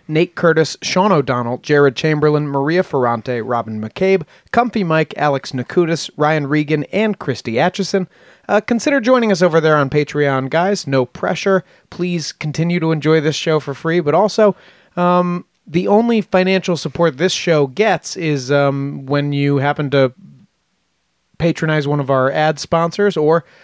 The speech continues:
um, get at us over on Patreon. And we have plenty of fun, uh, stuff for your dollar. Uh, we have our second interview straight,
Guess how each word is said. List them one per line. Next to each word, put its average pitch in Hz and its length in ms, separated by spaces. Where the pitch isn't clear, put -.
um, 139 360
get 147 200
at 151 140
us 143 180
over 127 280
on 120 180
Patreon. 117 580
And 165 160
we 190 80
have 185 140
plenty 190 280
of 180 100
fun, 160 420
uh, 139 200
stuff - 340
for 147 320
your 131 140
dollar. 151 440
Uh, 135 100
we 127 140
have 135 160
our 127 120
second 151 440
interview 139 500
straight, - 580